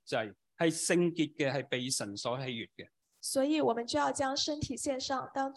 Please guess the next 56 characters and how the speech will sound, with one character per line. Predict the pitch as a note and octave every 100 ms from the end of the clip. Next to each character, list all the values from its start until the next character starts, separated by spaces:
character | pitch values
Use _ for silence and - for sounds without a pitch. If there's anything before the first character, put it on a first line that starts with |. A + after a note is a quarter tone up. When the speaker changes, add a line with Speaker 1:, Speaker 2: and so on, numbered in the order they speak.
| -
Speaker 2:
当 | D4+ C#4+
作 | D4 D#4
活 | C#4 - G#3+
祭， | G#3+ C4+ A#3 - _
是 | - C4+
圣 | - D#4
洁 | C4+ A3 G3+
的， | G#3
是 | G#3+ A#3+
神 | - A3+
所 | A#3+ B3+
喜 | B3+ - -
悦 | A3+ A3
的。 | - - - -
Speaker 1:
亦 |
都 | D#3 G#3
系 | G3
你 | D3+ D3+
哋 | F3 D3+ D3
咁， | - C#3 F3+
所 | F3+ D#3+
以 | G3
呢， | G3
嗰 | - E3
啲 | F#3
咁 | D#3 C#3
样 | G3+
侍 | F#3+ E3+ C3+
奉 | A#2 B2+
呢， | C#3 C#3 - -
如 | D#3 C#3
此 | C#3 F#3+
侍 | - C#3
奉 | B2+ A2+
系 | B2+
理 | A#2 C3
所 | - C3
当 | C3 C3+
然 | C3+
嘅。 | F#2+ G2+ - _ _ _ _
Speaker 2:
你 | B3
们 | B3 C4
如 | C#4
此 | D#4+ -
侍 | B3 D4+
奉 | C#4 C#4 B3
也 | A3+
是 | - C4
理 | A#3+ A#3+
所 | C4+ G#3
当 | A#3+ B3+
然 | B3 G3+ G3
的。 | G3+ - - _ _ _ _ _ _ _ _ _ _ _ _ _ _ _ -
Speaker 1:
亦 | E3+
都 | E3 A3
系， | F3+ D3+ C#3 C3+